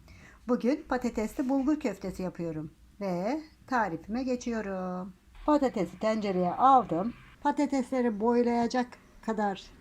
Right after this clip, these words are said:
kaynar su koydum. Patateslerimi kaynar suyu tencereye, tencereyi ocağa aldım. Patatesleri haşlamaya bıraktım. Tenceremin kapağını kapattım. Patateslerim haşlanırken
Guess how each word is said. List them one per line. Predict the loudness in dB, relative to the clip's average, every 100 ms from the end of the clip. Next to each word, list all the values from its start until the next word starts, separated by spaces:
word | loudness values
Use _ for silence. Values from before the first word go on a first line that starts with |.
| -6
kaynar | 2 4 4 4 2
su | -2 -10
koydum. | -6 -4 -4 -2 -2 -2 -8 -4
Patateslerimi | -2 0 -2 -2 -4 -6 -6 -4 -6 -8 _ _ -8
kaynar | 2 2 4 2 0
suyu | -2 -6 -6 -6
tencereye, | -6 -4 -2 -4 -4 -4 -4 -6 -12 _ -2
tencereyi | 2 4 2 0 -2 -4 -6 -8
ocağa | -4 -2 0 0 0 0
aldım. | 0 2 2 0 -2 0 -2 _ -8
Patatesleri | -4 -2 -2 -4 -4 -6 -6
haşlamaya | -2 -2 -2 -2 -4 -4 -4 -4
bıraktım. | -2 0 0 -4 -6 -4 -6 -10 _
Tenceremin | -2 0 0 -2 -4 -6
kapağını | -6 -6 -6 -4 -6 -4 -8 -8
kapattım. | -6 -4 -4 -4 -4 -4 -2 -4 _ _
Patateslerim | -4 -2 -4 -4 -6 -6 -6 -6
haşlanırken | -4 -4 -2 -4 -2 -2 -4 -6 -4 -4